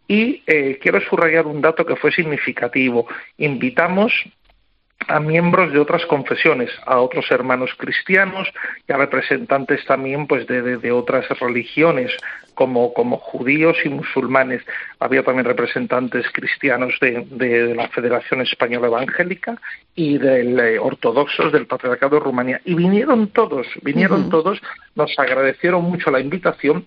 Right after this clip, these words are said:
Speaker 1: y hubo alguno, pues, que se interesó y nos dijo si le podíamos facilitar o si podían acceder a esos materiales. Le dijimos que, por supuesto, porque, entre otras cosas,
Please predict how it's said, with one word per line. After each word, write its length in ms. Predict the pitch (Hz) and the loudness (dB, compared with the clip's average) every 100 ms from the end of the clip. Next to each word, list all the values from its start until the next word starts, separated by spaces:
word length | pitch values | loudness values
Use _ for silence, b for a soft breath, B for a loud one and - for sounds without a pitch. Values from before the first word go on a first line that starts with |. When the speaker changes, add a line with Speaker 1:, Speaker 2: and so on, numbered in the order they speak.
| - | -6
Speaker 1:
y 120 | 160 | -2
hubo 220 | 202 208 | 2 2
alguno, 500 | 202 180 208 202 240 B B B - | 0 0 2 2 2 B B B -10
pues, 160 | - | -8
que 140 | - 147 | -2 -2
se 160 | - | 0
interesó 720 | 135 131 127 123 127 - 160 175 | -4 -2 0 0 -2 0 0 2
y 120 | 175 | 0
nos 240 | 170 156 143 | 2 0 0
dijo 400 | 165 - 185 185 B - - | -4 0 -2 -2 B -14 -6
si 240 | 147 139 - | -2 -2 0
le 160 | 147 147 | 0 0
podíamos 420 | 127 143 165 165 | 2 2 2 -2
facilitar 720 | - - 151 147 147 151 165 | -4 -2 -2 -2 2 2 2
o 40 | |
si 120 | 165 - | -4 -6
podían 320 | 131 131 151 | -2 0 0
acceder 480 | 151 - 139 151 156 B _ | -2 -2 2 2 2 B _
a 60 | 139 | -4
esos 240 | 131 123 | -2 -4
materiales. 580 | 131 113 120 90 113 - B B | -2 -2 2 2 2 -2 B B
Le 80 | 123 | -2
dijimos 340 | 127 - 139 143 | 0 0 0 0
que, 100 | - | 0
por 180 | 151 | 0
supuesto, 580 | 147 151 160 151 - 170 - | -2 0 2 2 2 0 0
porque, 240 | 139 131 | -2 -2
entre 180 | 123 135 | -2 -2
otras 260 | 143 147 - | 0 -2 -2
cosas, 280 | 156 151 | -2 -2